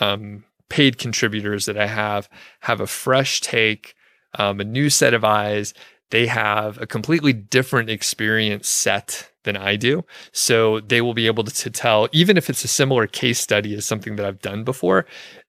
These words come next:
um, it will be fresh and new, and it will have their perspective on it, not mine, which I think is great because, um, you know, I have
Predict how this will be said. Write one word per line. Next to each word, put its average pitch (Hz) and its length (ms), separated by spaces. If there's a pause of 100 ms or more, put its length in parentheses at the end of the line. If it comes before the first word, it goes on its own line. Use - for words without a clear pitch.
um, 107 220
it 110 60
will 110 140
be 110 120
fresh 123 560
and 107 240
new, 143 420
and 113 200
it 107 120
will 107 160
have 107 720
their 107 460
perspective 104 1000
on 120 240
it, 104 120 (160)
not 151 180
mine, 156 300 (120)
which 131 200
I 123 120
think 113 240
is 101 120
great 120 380 (460)
because, 107 640
um, 101 540 (180)
you 127 80
know, 98 180
I 107 180
have 107 360